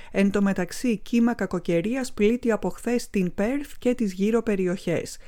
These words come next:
Χθες βράδυ, άνεμοι ισχύως έως και εκατό χιλιόμετρων την ώρα έπληξαν τις περιοχές Cape Lewin και Majura. Σφοδρές βροχοπτώσεις, σε συνδυασμό με τους ισχυρούς ανέμους, προξένησαν ζημιές σε κτίρια,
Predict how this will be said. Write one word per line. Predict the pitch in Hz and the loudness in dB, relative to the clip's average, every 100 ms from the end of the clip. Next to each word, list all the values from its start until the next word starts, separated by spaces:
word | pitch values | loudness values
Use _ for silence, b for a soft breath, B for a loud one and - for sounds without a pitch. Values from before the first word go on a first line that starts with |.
| B B B | B B B
Χθες | - 233 226 | 2 4 4
βράδυ, | 202 220 240 277 | 2 2 2 0
άνεμοι | 208 208 233 240 247 | 2 4 4 4 4
ισχύως | 190 - - 226 254 - | 2 -2 -2 0 0 0
έως | 190 185 185 | 0 2 0
και | - 180 | 0 0
εκατό | 170 180 170 262 262 | 2 -2 0 -2 2
χιλιόμετρων | 214 180 175 180 180 170 | 2 4 2 -2 -2 -2
την | 160 160 | -2 0
ώρα | 185 233 269 | 0 0 0
έπληξαν | - 226 240 233 - 233 | 0 0 0 -2 0 0
τις | 214 - | 0 0
περιοχές | 185 165 160 165 208 160 - B B B - | 0 2 0 0 0 0 -2 B B B 0
Cape | 220 202 - | 2 2 2
Lewin | 190 226 247 285 302 - | 4 4 4 2 -2 -2
και | - 208 196 | 2 4 4
Majura. | 175 202 208 156 - B B B B | 2 4 6 6 2 B B B B
Σφοδρές | - - 208 196 240 254 | -16 -2 2 4 4 2
βροχοπτώσεις, | 214 196 170 - 180 185 - 277 | 2 0 0 2 2 2 0 -2
σε | 240 | -2
συνδυασμό | - 196 185 175 180 220 247 | 0 0 2 0 2 2 2
με | 208 208 | 2 2
τους | 202 - | -2 -4
ισχυρούς | 185 - 185 247 240 | -6 0 0 0 -2
ανέμους, | 180 180 233 262 - | -2 2 2 0 -2
προξένησαν | 190 - 208 214 220 202 190 | -4 -2 0 0 0 -2 -2
ζημιές | 185 180 190 196 | 0 0 0 -2
σε | - 165 | -2 -4
κτίρια, | - - 214 240 269 | -4 0 0 2 0